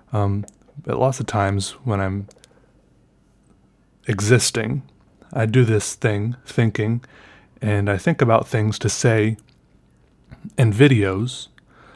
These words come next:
um, since I say things in videos, and I think about these things, and then when I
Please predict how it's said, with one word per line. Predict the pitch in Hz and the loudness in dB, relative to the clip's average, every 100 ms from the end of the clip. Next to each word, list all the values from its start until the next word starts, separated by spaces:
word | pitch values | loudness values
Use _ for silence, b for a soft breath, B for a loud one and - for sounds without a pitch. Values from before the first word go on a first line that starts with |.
| B B | B B
um, | 107 98 87 | -4 -4 -2
since | 101 | -4
I | 101 | -2
say | 101 - 143 | 0 2 2
things | 104 95 92 | 2 -2 -2
in | 90 | -2
videos, | 95 92 92 92 92 - - | 0 0 0 -2 -4 -6 -4
and | 104 98 101 | -2 -2 -2
I | 101 98 95 98 - b b b b b b _ _ _ _ _ | 0 0 -2 -4 -10 b b b b b b _ _ _ _ _
think | - 127 | -2 0
about | 117 113 | 0 0
these | 101 - | -4 0
things, | 139 120 113 | 4 4 2
and | 117 | 2
then | 117 117 | 2 2
when | 113 | 0
I | 107 | -2